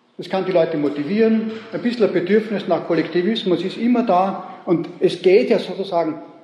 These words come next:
dem Anspruch nach, wie soll man denn das machen? Ich habe auch gesagt, Politik, Politik, Polit-, Politik, äh, und politische Macht beruht auf dem gebündelten Willen. Da muss man ja kollektivieren, würde man sagen.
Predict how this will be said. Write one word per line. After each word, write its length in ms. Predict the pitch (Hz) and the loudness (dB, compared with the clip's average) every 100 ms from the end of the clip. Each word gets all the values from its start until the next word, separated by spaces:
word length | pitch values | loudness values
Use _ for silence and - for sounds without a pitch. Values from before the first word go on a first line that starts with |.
| - | -8
dem 120 | 160 - | -6 -4
Anspruch 500 | 151 202 202 190 160 | -2 -2 0 -2 0
nach, 320 | 160 160 165 - - | 0 0 -4 -16 -8
wie 100 | 185 | -6
soll 180 | 175 202 | -2 -2
man 160 | 226 | -2
denn 140 | 202 160 | -4 -8
das 160 | 139 | -8
machen? 360 | 170 185 165 139 - - - _ | -6 -6 -6 -12 -14 -20 -20 _
Ich 160 | - - | -14 -6
habe 200 | 202 202 | -4 0
auch 200 | 190 - | -2 -2
gesagt, 420 | - 185 185 - - - - _ - | -6 -6 -6 -10 -20 -20 -20 _ -12
Politik, 520 | 165 160 - 110 - | -8 -8 -10 -16 -12
Politik, 360 | 147 190 - - - _ _ _ - | -10 -8 -10 -16 -20 _ _ _ -14
Polit-, 560 | 160 233 - - 123 | -12 -12 -14 -20 -16
Politik, 680 | 139 135 240 254 - - - _ _ _ - | -12 -8 -6 -6 -8 -20 -20 _ _ _ -14
äh, 40 | |
und 400 | 151 147 156 139 | -10 -10 -8 -10
politische 400 | 156 196 - - | -10 -10 -10 -12
Macht 360 | 143 - - - - - _ _ _ | -10 -10 -14 -18 -20 -20 _ _ _
beruht 400 | 151 147 220 254 | -8 -6 -6 -6
auf 180 | 190 - | -6 -6
dem 160 | 165 151 | -8 -8
gebündelten 560 | 175 202 233 - 170 | -8 -6 -6 -8 -12
Willen. 420 | 170 151 113 104 98 - _ _ - | -10 -10 -10 -14 -18 -20 _ _ -14
Da 60 | 151 | -8
muss 180 | 254 | -6
man 100 | 254 | -2
ja 80 | 160 | -2
kollektivieren, 840 | 135 156 143 - 147 151 139 107 - - - _ _ _ _ _ _ _ _ _ _ _ _ | -2 -4 -4 -6 -6 -4 -4 -6 -12 -20 -20 _ _ _ _ _ _ _ _ _ _ _ _
würde 260 | 139 175 | -2 0
man 200 | 151 135 | 0 -2
sagen. 420 | 120 110 107 104 | -4 -4 -4 -6